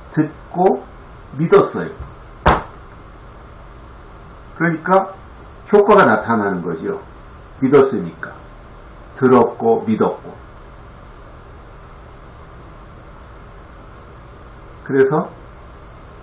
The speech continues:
믿음이 여기서부터 사마리아 성 안에도 믿음이 싹트기 시작하는 겁니다. 이게 얼마나 좋은 현상이에요. 굉장히 고무적이잖아요.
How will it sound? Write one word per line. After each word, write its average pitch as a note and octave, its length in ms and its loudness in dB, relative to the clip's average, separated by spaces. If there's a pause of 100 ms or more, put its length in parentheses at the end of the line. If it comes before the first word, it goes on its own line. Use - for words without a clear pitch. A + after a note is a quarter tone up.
(1800)
믿음이 D#3+ 800 4 (560)
여기서부터 A2 760 -2 (320)
사마리아 B2 480 2 (240)
성 A2+ 320 -2
안에도 F#2 600 -4 (500)
믿음이 C3+ 760 2 (400)
싹트기 D3 480 -4
시작하는 G#2+ 480 -8
겁니다. E3+ 300 -12 (1200)
이게 D3 200 0
얼마나 D3 580 2 (960)
좋은 D3 300 4
현상이에요. G2 840 -2
굉장히 G#2+ 400 -2
고무적이잖아요. G2+ 1040 0